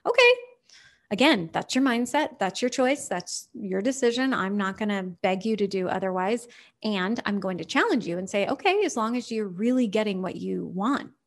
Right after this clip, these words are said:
are you really getting what you want? Are you really making the impact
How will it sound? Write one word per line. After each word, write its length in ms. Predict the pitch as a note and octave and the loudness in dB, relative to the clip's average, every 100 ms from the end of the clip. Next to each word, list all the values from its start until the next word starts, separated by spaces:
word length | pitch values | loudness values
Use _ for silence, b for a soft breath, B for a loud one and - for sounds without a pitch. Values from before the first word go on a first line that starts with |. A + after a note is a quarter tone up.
| _ _ _ _ | _ _ _ _
are 140 | G3 G3+ | 0 0
you 400 | A3 A#3+ G3+ F3+ | 0 0 -2 -4
really 400 | G#3 G#3+ G#3 F#3+ | -4 -2 0 -2
getting 260 | F#3+ G3 F#3+ | -2 -4 -4
what 140 | F#3 | -6
you 100 | G3+ | -6
want? 260 | G3+ C4+ - | -4 -4 -2
Are 120 | G#3+ | -4
you 200 | G3+ A#3 | -2 -2
really 240 | A3+ G#3+ | 0 0
making 280 | G3+ F#3+ F#3+ | -2 -2 -4
the 120 | F#3 | -2
impact 540 | G#3 C4 A#3 - - | 0 0 0 -2 -6